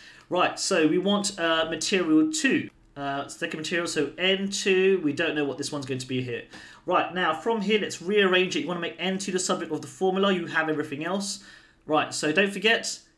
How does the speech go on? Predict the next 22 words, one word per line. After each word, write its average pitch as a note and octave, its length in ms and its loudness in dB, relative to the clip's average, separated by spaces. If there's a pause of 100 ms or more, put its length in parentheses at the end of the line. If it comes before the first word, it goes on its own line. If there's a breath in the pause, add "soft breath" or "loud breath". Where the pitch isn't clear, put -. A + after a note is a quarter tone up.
(180)
oh, D#3 360 4
now D#3 240 2
careful, F#3 640 0
it's D3 160 -6
fifty-three G3 680 -2
degrees E3+ 400 -2
here. F#3 360 -2
That's D3+ 220 -4
not D#3+ 100 -4
the D#3+ 120 -4
angle D#3 200 0
that C#3+ 80 -2
you C#3 120 -2
want. E3+ 240 -4
You D3 80 -2
want C3 260 -8
this E3 260 -2
one D#3 220 -4
over C3+ 180 -2
here. C#3+ 440 0 (180)
Don't C3 180 -6
forget, F3+ 460 -4